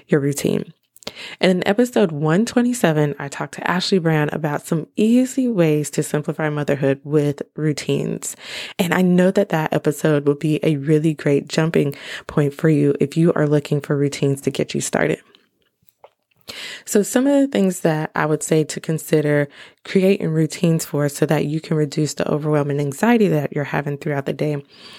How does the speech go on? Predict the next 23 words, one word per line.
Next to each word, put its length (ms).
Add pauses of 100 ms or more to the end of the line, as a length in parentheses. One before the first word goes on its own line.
(240)
is 500 (400)
creating 340
routines 540
that 360
allow 260
you 260
to 180
get 340
tasks 480
done, 440 (440)
also 380
allow 220
you 160
to 160
have 240
a 60
little 200
bit 140
of 80
fun 360 (340)
and 520 (160)
some 400
rest. 520